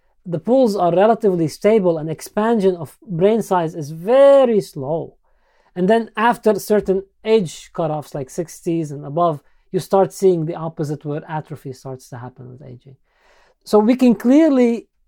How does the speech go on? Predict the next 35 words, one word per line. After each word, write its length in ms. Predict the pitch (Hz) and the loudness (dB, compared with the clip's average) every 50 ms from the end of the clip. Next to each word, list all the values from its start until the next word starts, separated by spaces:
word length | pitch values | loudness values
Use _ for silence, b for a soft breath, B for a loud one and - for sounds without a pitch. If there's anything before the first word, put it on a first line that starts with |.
| _ _ _ - | _ _ _ -8
visualize 800 | 165 170 277 294 226 226 233 208 190 175 165 160 165 160 147 - | 0 2 4 4 4 6 6 6 6 6 4 4 2 -2 -4 -6
that 360 | - 175 160 165 160 - - | -4 0 0 0 0 0 -4
figure 440 | - - 254 240 180 165 143 139 147 _ | -2 0 2 2 2 2 0 0 -2 _
and 420 | - 165 160 160 156 156 160 180 _ _ _ _ - 180 165 | -10 -8 -6 -6 -6 -6 -8 -10 _ _ _ _ -18 -8 0
grasp 580 | 185 190 220 233 240 233 220 - - - _ | 2 4 6 6 6 4 2 0 -4 -10 _
the 120 | - 185 - | -8 -8 -6
concept 540 | - 190 214 226 208 214 - 180 147 - _ _ | -2 -2 -2 -2 -2 -2 -4 -6 -6 -8 _ _
that 360 | - 160 156 151 139 _ _ _ _ - 160 156 | -2 -2 -2 -2 -4 _ _ _ _ -10 -8 -4
during 640 | 170 220 254 277 277 262 247 226 214 202 190 190 180 | 0 0 2 4 4 4 4 4 4 2 2 0 2
rapid 340 | 190 214 226 214 - 196 196 | 2 2 2 0 -2 -4 -4
accretion 540 | 180 160 - - 196 220 214 - - 175 180 | -6 -10 -8 -4 -4 -4 -4 -6 -8 -10 -10
of 140 | 165 143 - | -10 -10 -8
lipids, 420 | 190 208 208 208 165 139 127 - - | -8 -8 -6 -8 -10 -12 -12 -12 -16
it's 180 | - - - | -16 -12 -10
really 220 | 214 269 254 220 190 | -8 -4 -2 -2 -2
important 680 | 165 147 - - 180 202 226 220 - - 135 123 - | -2 -2 -4 -4 -4 -2 -2 -4 -6 -8 -12 -14 -14
for, 300 | - - 147 143 139 - _ _ _ _ _ _ _ _ - - - _ _ _ _ _ - - | -14 -12 -10 -10 -12 -14 _ _ _ _ _ _ _ _ -20 -20 -20 _ _ _ _ _ -14 -12
you 80 | 156 | -10
know, 80 | 139 131 | -10 -6
babies 560 | 139 156 202 233 233 190 196 202 196 190 160 | -2 0 2 2 2 0 0 0 0 0 -2
and 200 | 147 139 139 131 - - - - - - _ _ _ _ _ _ - | -4 -8 -12 -14 -18 -20 -20 -20 -20 -20 _ _ _ _ _ _ 0
kids 400 | 233 226 196 170 156 - - _ _ _ _ _ _ _ | 0 2 2 0 -6 -14 -20 _ _ _ _ _ _ _
to 100 | - 170 | -4 0
get 220 | 160 226 233 233 | 0 0 0 0
exposed 600 | - 190 196 - - - 202 202 202 190 196 - - | -4 -8 -8 -10 -6 -2 0 2 2 0 -2 -6 -10
to 160 | 185 170 202 | -8 -6 -4
enough 300 | 196 185 202 233 220 196 | -2 0 0 -2 -2 -4
omega-threes 680 | 196 190 175 170 165 160 160 139 - 156 165 160 143 - | -6 -6 -4 -4 -4 -4 -6 -8 -8 -10 -10 -10 -10 -12
to 120 | _ - | _ -16
allow 420 | 175 - 180 170 180 185 196 214 202 | -14 -10 -6 -2 0 2 2 2 2
their 180 | 185 180 165 | 2 0 -2
brain 280 | 151 147 156 156 151 147 | -2 -4 -6 -6 -6 -8
to 100 | - - | -12 -14
fully 260 | - - 156 151 143 | -14 -10 -8 -8 -8
develop. 340 | 135 131 123 123 120 127 | -10 -12 -14 -16 -18 -20